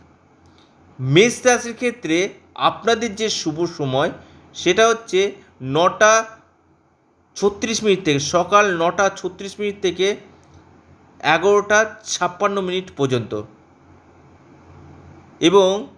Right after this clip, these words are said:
আপনাদের ক্ষেত্রে টার্গেট যে নাম্বারটা, আহ, সেটি হচ্ছে সেভেন্টি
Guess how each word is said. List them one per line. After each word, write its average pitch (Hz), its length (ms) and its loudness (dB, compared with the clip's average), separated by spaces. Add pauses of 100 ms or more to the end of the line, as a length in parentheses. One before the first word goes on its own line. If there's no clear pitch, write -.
(280)
আপনাদের 226 540 -2
ক্ষেত্রে 226 400 -4
টার্গেট 180 440 0
যে 196 120 0
নাম্বারটা, 151 680 0
আহ, - 1160 -4 (100)
সেটি 180 260 -4
হচ্ছে 208 500 0 (2750)
সেভেন্টি 220 880 0